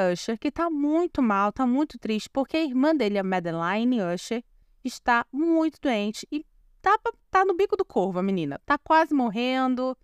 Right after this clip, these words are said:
tá assim, chamaram o padre pra dar extrema-unção na menina. A Madeline, ela é vista por esse, por esse narrador como uma criatura que passa por ele, mas parece que nunca, nunca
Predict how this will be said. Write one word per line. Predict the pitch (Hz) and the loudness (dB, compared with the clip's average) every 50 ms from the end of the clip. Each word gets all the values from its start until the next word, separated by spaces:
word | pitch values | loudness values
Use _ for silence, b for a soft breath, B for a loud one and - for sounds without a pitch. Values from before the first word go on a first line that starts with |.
| _ _ _ _ _ _ | _ _ _ _ _ _
tá | - 254 247 247 | 0 2 2 2
assim, | 247 - - - 262 254 254 247 | 2 -2 -2 -4 -2 -2 -2 -2
chamaram | - - 262 240 247 262 277 285 | -2 -2 0 2 2 2 2 0
o | 262 | -2
padre | - - 247 254 277 | 2 2 2 2 2
pra | 262 - 254 | 0 -2 -2
dar | 247 | -2
extrema-unção | 254 - - 269 254 254 240 - 240 | -2 -4 -4 -2 -2 -2 -2 -2 -2
na | 240 | 0
menina. | 254 262 247 170 131 135 - _ _ _ _ _ _ - - | 0 0 0 0 -2 -6 -10 _ _ _ _ _ _ -6 0
A | - 349 381 | 0 2 4
Madeline, | 403 370 311 262 226 214 220 220 214 208 202 - _ - | 4 2 2 2 2 2 2 2 0 0 -2 -6 _ -2
ela | - 240 262 294 | -2 0 2 2
é | 285 254 | 2 0
vista | 190 175 196 233 226 196 - - 185 | 0 -2 -2 -2 -2 -2 -2 -4 -6
por | 160 - - | -4 -4 -4
esse, | 175 165 175 - - 175 160 156 | -4 -4 -4 -6 -6 -4 -4 -4
por | - - 170 | -4 -4 -4
esse | 165 156 - - | -4 -4 -4 -4
narrador | 170 165 156 156 156 160 190 208 190 175 - - | -4 -4 -4 -4 -4 -2 0 0 0 -2 -4 -6
como | - 269 277 | -4 -2 0
uma | 285 277 262 247 220 | 2 2 2 2 0
criatura | - 214 196 185 - - 269 262 254 | 0 -2 -2 -2 -2 -2 -2 -2 -2
que | - 294 | -2 -4
passa | - _ - - 311 311 330 370 392 403 339 - - 277 | -8 _ -4 0 0 2 4 4 4 4 2 2 -2 -4
por | - - 220 | -2 -2 -2
ele, | 190 185 190 202 | -2 0 0 0
mas | 220 233 233 - | 0 -2 -2 0
parece | - 277 269 285 277 - | 0 0 0 0 0 -2
que | - 320 | -2 0
nunca, | 302 302 330 359 - - 403 381 330 _ _ _ _ _ 269 | 2 2 2 2 2 0 -2 -2 -2 _ _ _ _ _ -8
nunca | 277 311 370 415 415 - | -4 -2 -2 -2 0 0